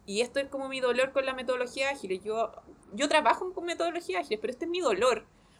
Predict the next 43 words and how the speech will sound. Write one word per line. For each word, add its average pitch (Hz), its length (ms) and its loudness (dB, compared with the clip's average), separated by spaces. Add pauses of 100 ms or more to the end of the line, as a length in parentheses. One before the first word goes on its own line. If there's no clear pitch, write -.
(180)
que 233 100 2
tiene 254 220 0
que 247 100 2
ver 262 120 2
que 247 80 -4
siempre 285 300 -4
la 285 60 0
mayoría, 247 440 -2
si 277 140 -6
es 240 60 -8
que 233 120 -6
no 226 120 -4
está 294 180 0
verificado 285 540 0
con 220 120 0
información, 202 540 -4
son 294 180 -6
hipótesis 247 380 0
y - 20 -8
soluciones, 311 520 -2
y 302 60 -2
gastamos 254 360 -4
recursos 214 720 -2 (600)
en 226 120 0
diseñar 240 540 2 (180)
correctamente, 240 640 2
o 180 60 -4
sea, 185 200 4
que 185 120 -14
quede 220 180 8
usable. 220 540 4
Una 196 160 0
vez 233 100 -2
me 247 100 -6
mandaron 233 440 -2
a 220 80 0
ver 254 200 2
que 254 60 -2
el 240 80 0
botón 202 260 0
estuviera 233 320 -4
bien 202 200 -4
puesto, - 480 -6